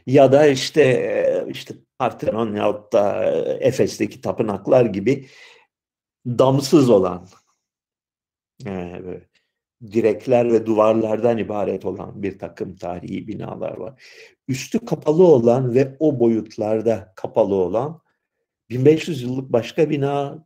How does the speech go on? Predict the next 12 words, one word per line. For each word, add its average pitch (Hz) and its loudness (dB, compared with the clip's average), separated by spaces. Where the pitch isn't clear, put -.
hangisi 220 -4
var 117 -2
dünyada? 113 -8
Şu 156 -10
anda 131 -6
aklıma - -8
getiremiyorum 123 -6
doğrusunu - -16
isterseniz. - -20
Ee, - -8
Avrupa'da 131 2
yok. - -2